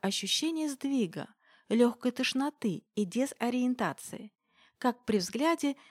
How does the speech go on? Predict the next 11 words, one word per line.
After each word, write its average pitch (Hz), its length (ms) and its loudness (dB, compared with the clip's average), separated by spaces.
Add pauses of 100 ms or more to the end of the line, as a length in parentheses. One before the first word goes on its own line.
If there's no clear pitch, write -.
(100)
на 233 200 4
оптическую 277 640 -2
иллюзию, 247 680 0 (320)
которую 214 420 4
мозг 233 460 0
отказывается 190 760 -2
принимать. 185 680 -4 (840)
Был 220 240 4
подсознательный 247 880 -2
животный 226 500 0 (100)
импульс — 220 500 -4